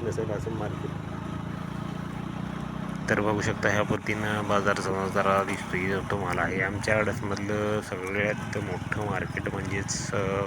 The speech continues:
कापसाला किंवा बाकी घेवडा, सोयाबीन याला सगळं मार्केट आहे आणि दवाखाने, कपड्याचे दुकान, बांधकाम हे सगळं सुसज्ज इमारती सगळ्या आहेत.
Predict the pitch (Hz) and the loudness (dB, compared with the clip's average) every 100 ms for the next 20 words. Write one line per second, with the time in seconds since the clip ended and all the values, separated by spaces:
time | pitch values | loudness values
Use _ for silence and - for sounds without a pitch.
0 | - 95 - - 90 90 90 - - - | 0 0 0 -2 -2 -2 -4 -4 -6 -6
1 | - - 101 95 95 95 98 98 - - | -6 -6 -4 0 0 0 0 -2 -4 -2
2 | 98 95 107 101 - 104 101 95 95 95 | -2 0 0 -2 -2 -4 -2 2 4 4
3 | 95 92 98 - - - - 104 95 92 | 2 2 0 -2 -6 -4 0 2 2 0
4 | 92 - - - - - 104 101 117 117 | -4 -4 -4 -4 -4 -4 -2 0 2 2
5 | 117 113 104 95 95 98 101 107 107 104 | 0 0 -2 -2 -2 -2 -2 -2 0 0
6 | 95 90 101 101 98 98 98 95 95 98 | 0 0 -2 -2 -2 -4 -2 -2 -2 -4
7 | 92 98 98 98 95 92 95 92 98 95 | -2 -2 -2 -2 -2 -2 -4 -4 -4 -4
8 | - 101 101 98 95 101 - 104 98 98 | -2 -2 -2 -4 -4 -4 -2 -2 0 0
9 | 95 - 107 - - - - - 98 101 | 0 -2 -6 -6 -6 -6 -4 -2 2 2
10 | 92 | 2